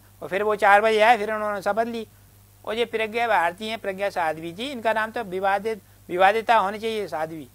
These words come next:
बता रहा हूँ हज जामी जाति विवाद शुरू हो जाते हैं इनका। इन्होंने जो शपथ ग्रहण ली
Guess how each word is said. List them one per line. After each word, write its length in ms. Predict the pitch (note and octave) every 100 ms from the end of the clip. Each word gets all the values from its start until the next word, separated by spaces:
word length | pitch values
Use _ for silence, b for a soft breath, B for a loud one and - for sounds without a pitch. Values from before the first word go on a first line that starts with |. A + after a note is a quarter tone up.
| - - - -
बता 200 | F#3 G#3
रहा 100 | B3
हूँ 80 | F3+
हज 120 | F#3+
जामी 300 | F#3+ G#3 B3
जाति 280 | A#3+ A3+ B3
विवाद 320 | G3+ G3+ G#3+
शुरू 180 | G3 A3+
हो 80 | G3+
जाते 240 | G3 G3 G#3
हैं 80 |
इनका। 200 | G3+ F#3+ - -
इन्होंने 260 | F3 G#3 A3+
जो 100 | G3
शपथ 240 | G3+ G#3
ग्रहण 260 | G#3+ G#3 G#3
ली 260 | G#3 B3